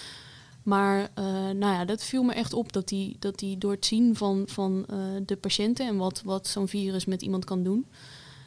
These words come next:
Dat, ja, ik, ik was na dat, dat tweede telefoongesprek, eh,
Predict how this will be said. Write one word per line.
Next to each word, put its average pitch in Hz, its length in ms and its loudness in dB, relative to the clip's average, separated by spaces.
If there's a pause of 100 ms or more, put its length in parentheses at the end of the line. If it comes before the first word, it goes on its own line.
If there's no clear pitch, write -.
Dat, - 180 -4
ja, 185 280 2
ik, 202 180 0
ik - 200 -4
was 220 180 4
na 214 180 6
dat, 208 120 0
dat 202 480 -4
tweede 233 260 2
telefoongesprek, 233 680 0
eh, 220 80 2